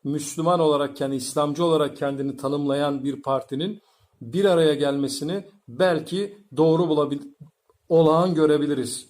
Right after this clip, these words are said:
Olağandır da nitekim siyasetin sağ yelpazesinde geçmişte de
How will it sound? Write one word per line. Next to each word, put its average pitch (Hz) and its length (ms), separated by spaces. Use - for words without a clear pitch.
Olağandır 156 600
da 123 80
nitekim 127 500
siyasetin 165 800
sağ 180 360
yelpazesinde 123 800
geçmişte 156 640
de 175 220